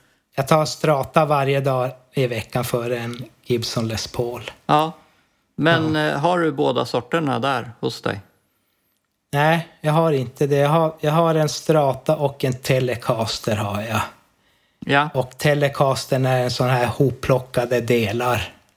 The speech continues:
Speaker 1: En, en, en kompis till mig som har satt ihop. Men jag har provspelat Gibson, men jag har aldrig fastnat för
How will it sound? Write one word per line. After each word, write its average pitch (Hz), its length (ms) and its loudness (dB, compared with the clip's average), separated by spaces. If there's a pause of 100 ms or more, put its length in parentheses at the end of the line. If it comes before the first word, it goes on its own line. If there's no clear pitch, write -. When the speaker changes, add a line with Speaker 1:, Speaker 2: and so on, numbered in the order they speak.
(460)
Speaker 1:
En, 139 300 -2
en, 139 200 0
en 139 140 0
kompis 135 500 0
till 120 180 0
mig 117 140 -4
som 117 200 -2
har 117 60 0
satt 113 320 -6
ihop. 117 460 -4 (1040)
Men 135 80 0
jag 135 100 4
har 147 240 2 (200)
provspelat 143 960 0 (200)
Gibson, 131 520 0
men 139 100 2
jag 151 80 2
har 151 120 0
aldrig 147 260 2
fastnat 151 500 0
för 139 240 0